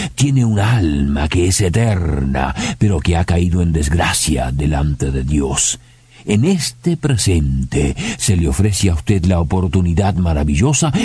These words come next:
de arreglar su vida llevándosela al Señor Jesucristo, quien vino a salvar lo que se había perdido. Recuerde también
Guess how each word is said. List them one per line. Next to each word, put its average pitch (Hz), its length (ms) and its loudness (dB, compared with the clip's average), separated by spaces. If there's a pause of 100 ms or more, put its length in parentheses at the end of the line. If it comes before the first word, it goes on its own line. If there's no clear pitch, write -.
(100)
de 120 260 2
arreglar 101 800 0
su 104 320 0
vida 220 360 4 (200)
llevándosela 196 1080 2
al 147 420 0
Señor 143 420 2
Jesucristo, 123 920 0 (240)
quien 80 240 0
vino 104 260 2
a 90 60 0
salvar 85 680 0 (180)
lo 87 140 -2
que 78 100 0
se - 140 0
había 82 260 0
perdido. 71 720 -2 (1900)
Recuerde 87 560 0
también 82 580 0